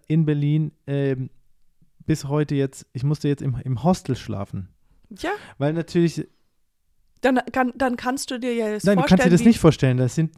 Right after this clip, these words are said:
Speaker 1: da sind zehn andere Leute mit dir in einem Zimmer. Die kommen nachts um drei besoffen zurück.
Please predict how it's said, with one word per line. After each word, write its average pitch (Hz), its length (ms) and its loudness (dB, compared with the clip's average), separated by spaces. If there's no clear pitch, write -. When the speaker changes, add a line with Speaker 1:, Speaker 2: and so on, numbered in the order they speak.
Speaker 1:
da - 300 2
sind 151 200 0
zehn 208 280 2
andere 175 380 0
Leute 160 280 4
mit 139 180 0
dir 139 100 4
in 139 80 2
einem 131 260 0
Zimmer. 139 400 4
Die 143 60 -12
kommen 156 240 4
nachts 180 300 0
um 165 100 -6
drei 139 380 2
besoffen 165 520 -4
zurück. 143 540 -2